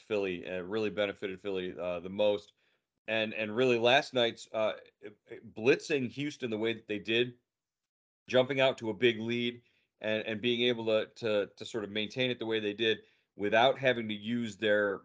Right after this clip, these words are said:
their top guys in the bullpen. Uh, those guys are now rested for game four and ready to be used aggressively, uh, at, at any point in game four. Uh, I think that's a huge advantage,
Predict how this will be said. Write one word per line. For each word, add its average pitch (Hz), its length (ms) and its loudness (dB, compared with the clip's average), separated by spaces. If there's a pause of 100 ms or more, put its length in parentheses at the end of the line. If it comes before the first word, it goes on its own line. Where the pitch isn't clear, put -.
their 107 140 -2
top - 460 0
guys 120 520 2 (340)
in 113 160 -6
the 101 60 -2
bullpen. 110 680 2 (420)
Uh, 95 200 0
those 123 280 4
guys 117 300 6
are 110 60 -2
now 107 180 6
rested 113 480 4
for 113 160 -4
game 110 300 2
four 135 480 4
and 110 340 2
ready 117 220 4
to 107 40 -6
be 113 120 0
used 113 520 0
aggressively, 107 1000 4 (420)
uh, 104 300 8
at, 110 180 6
at 110 160 6
any 113 200 6
point 113 360 2
in 107 160 0
game 110 320 4
four. 127 540 8 (880)
Uh, 98 180 4
I 95 80 2
think 113 240 -4
that's 117 180 -10
a 123 40 -4
huge 151 340 -2
advantage, 104 560 4